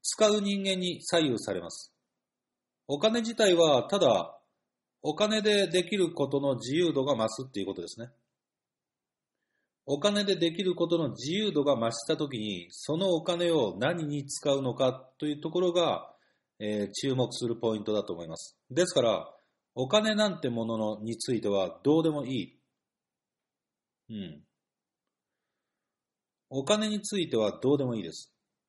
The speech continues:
お金を使う人間がどんな使い方をするのかっていうことに私は興味があります。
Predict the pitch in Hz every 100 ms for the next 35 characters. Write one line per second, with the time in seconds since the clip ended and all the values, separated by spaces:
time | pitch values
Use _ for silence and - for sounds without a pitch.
0 | _ _ _ _ _ - 127 131 214 220
1 | 208 - - 220 202 180 165 208 202 202
2 | 190 185 165 131 123 185 180 165 - 170
3 | 165 160 156 147 170 156 135 135 - 127
4 | 123 123 131 147 113 110 107 110 101 -
5 | 107 90 85 80 78 -